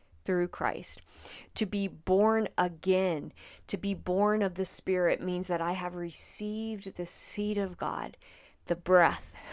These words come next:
the life of God, to be made new. It was God that gave life to the seed of faith within us, and oftentimes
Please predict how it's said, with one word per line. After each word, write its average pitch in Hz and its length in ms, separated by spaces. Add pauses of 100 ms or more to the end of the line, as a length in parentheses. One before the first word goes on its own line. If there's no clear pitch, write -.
(1000)
the 175 140
life 180 560
of 185 160
God, 151 440 (320)
to 196 100
be 170 380
made 156 400
new. 160 400 (920)
It - 80
was 240 180
God 214 380
that 196 400
gave 208 280
life 190 600
to 202 240
the 175 160
seed 233 500
of 180 240
faith 196 460
within 185 520
us, 208 380
and 180 180
oftentimes 247 1160